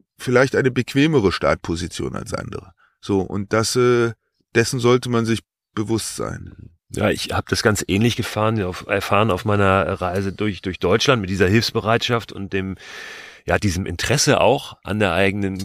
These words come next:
Speaker 2: Geschichte und an dem, was man da macht, und hab immer das Gefühl gehabt, das ist aber auch schon nochmal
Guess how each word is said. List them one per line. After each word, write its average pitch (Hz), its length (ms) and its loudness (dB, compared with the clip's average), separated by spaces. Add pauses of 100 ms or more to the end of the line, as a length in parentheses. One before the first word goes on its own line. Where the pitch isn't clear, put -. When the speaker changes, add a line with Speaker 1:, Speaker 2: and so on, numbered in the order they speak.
(120)
Speaker 2:
Geschichte 123 520 2
und 101 80 0
an 98 140 0
dem, 104 200 0
was 110 180 0
man 98 160 -2
da 92 100 2
macht, 95 360 -2
und 98 100 -6
hab 98 140 -4
immer 107 140 -2
das 104 180 -4
Gefühl 107 320 -4
gehabt, 104 340 -4
das 92 140 -4
ist - 180 -8
aber 113 180 -4
auch 104 120 -4
schon 127 400 -2 (800)
nochmal 120 800 2